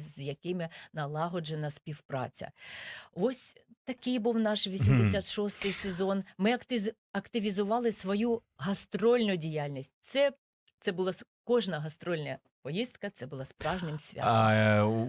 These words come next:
Speaker 2: от тут я попрошу детальніше, тому що я не можу уявити, як при тих обмеженнях, які зараз є, починаючи від фінансових, транспортних і закінчуючи навіть часових, ну, не можна же ж їздити,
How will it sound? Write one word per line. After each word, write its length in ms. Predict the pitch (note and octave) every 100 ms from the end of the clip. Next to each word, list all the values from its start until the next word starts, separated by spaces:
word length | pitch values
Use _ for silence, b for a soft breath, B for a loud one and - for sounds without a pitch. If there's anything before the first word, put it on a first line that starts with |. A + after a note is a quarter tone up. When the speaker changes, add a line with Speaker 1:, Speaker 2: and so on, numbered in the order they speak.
| A2
Speaker 2:
от 180 | A#2 -
тут 180 | E3 A#2
я 100 | G2+
попрошу 400 | G#2+ A2+ F#2 G#2+
детальніше, 540 | G2 D#3+ F3 B2 F2+
тому 200 | F#2 F#2+
що 120 | G2
я 80 | G#2+
не 80 | A#2+
можу 260 | A#2 F2
уявити, 460 | F#2 F#2 A2 C#3+ G#2+
як 340 | F2 A#2+ F#2+
при 160 | - F#2+
тих 260 | - G#2+ G#2
обмеженнях, 600 | F2+ A#2 G2 E2+ D#2+ D2
які 240 | D#2 G#2
зараз 380 | E2+ F2 E2+ F2+
є, 180 | A2 -
починаючи 640 | G2 - F#2 F2 E2 -
від 200 | E2 F2
фінансових, 760 | - G2 G2+ F2+ - E2+ F2 -
транспортних 760 | G2+ G2 E2+ - E2 - D#2+ -
і 20 |
закінчуючи 680 | F2 D#2+ G2 F2+ F#2+ D#2+ F#2
навіть 280 | F2+ F2 D#2
часових, 560 | F#2+ - C#3+ G3 -
ну, 100 | G2
не 100 | G#2+
можна 300 | E3 D3 G2+
же 120 | D#2+
ж 120 | E2 G#2
їздити, 440 | F2 F#2 F2+ F2